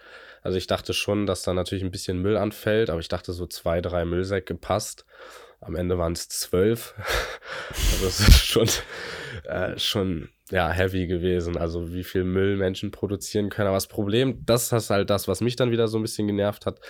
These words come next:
Äh, es gibt ja kein Pfandsystem in Frankreich. Das heißt, würde ich auch nicht anders machen, wenn ich als drunk Person mein Bier damit hinnehme, dann nehme ich's nicht mit zurück.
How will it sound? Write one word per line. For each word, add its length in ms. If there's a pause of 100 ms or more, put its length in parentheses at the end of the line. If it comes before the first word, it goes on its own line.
(260)
Äh, 220
es 140
gibt 200
ja 100
kein 180
Pfandsystem 560
in 100
Frankreich. 680 (200)
Das 180
heißt, 360 (460)
würde 220
ich 180
auch 180
nicht 160
anders 280
machen, 320
wenn 160
ich 320
als 400 (240)
drunk 480 (220)
Person 600
mein 480 (380)
Bier 260
damit 280
hinnehme, 580 (220)
dann 140
nehme 160
ich's 100
nicht 140
mit 120
zurück. 420